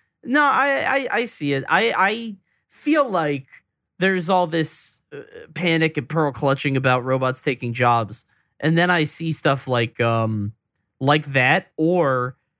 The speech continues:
and, and this isn't really a robot taking a job. This is a robot taking the job of another, not even a robot, more like a,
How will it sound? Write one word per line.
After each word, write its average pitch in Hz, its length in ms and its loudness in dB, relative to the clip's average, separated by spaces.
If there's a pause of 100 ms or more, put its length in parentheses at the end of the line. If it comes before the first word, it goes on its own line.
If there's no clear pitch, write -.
(300)
and, 226 160 0
and 196 160 2
this 233 180 0
isn't 202 240 0
really 156 220 2
a 120 60 0
robot 139 500 2
taking 143 280 -4
a 120 60 0
job. 127 400 2
This 135 160 -6
is 135 120 -6
a 131 40 -4
robot 135 380 0
taking 127 260 -4
the 117 60 -2
job 123 280 2
of 113 120 -10
another, 120 500 0 (220)
not 139 220 0
even 127 180 0
a 110 80 0
robot, 113 500 0
more 131 160 0
like 113 200 2
a, 98 220 -2